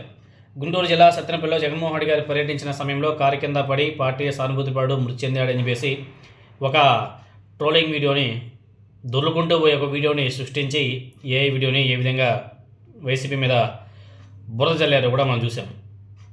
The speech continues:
తర్వాత పర్యటనలకు, జగన్మోహన్ రెడ్డి గారి పర్యటనలకు ఈ కూటమి ప్రభుత్వం నిబంధనలు కూడా పెంచేసింది. అయినప్పటికీ వైసీపీ నాయకులు అనేక కార్యక్రమాలు నిర్వహిస్తూనే పోతున్నారు.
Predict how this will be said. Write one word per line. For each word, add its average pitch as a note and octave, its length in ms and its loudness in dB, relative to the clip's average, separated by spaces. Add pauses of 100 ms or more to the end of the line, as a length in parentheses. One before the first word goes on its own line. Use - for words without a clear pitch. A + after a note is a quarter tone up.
(2250)
తర్వాత E3+ 360 6
పర్యటనలకు, E3 680 0 (400)
జగన్మోహన్ D3+ 400 0
రెడ్డి D#3 140 2
గారి D3 120 4
పర్యటనలకు C3+ 720 -2 (1160)
ఈ D3+ 120 0
కూటమి E3+ 300 0
ప్రభుత్వం D#3 320 0
నిబంధనలు D#3 300 0
కూడా C#3+ 120 0
పెంచేసింది. C#3 480 -2 (760)
అయినప్పటికీ E3+ 420 2
వైసీపీ E3 440 2
నాయకులు D3+ 400 0 (920)
అనేక D#3 380 0
కార్యక్రమాలు D3 480 0
నిర్వహిస్తూనే C#3+ 600 -2
పోతున్నారు. C3 420 -2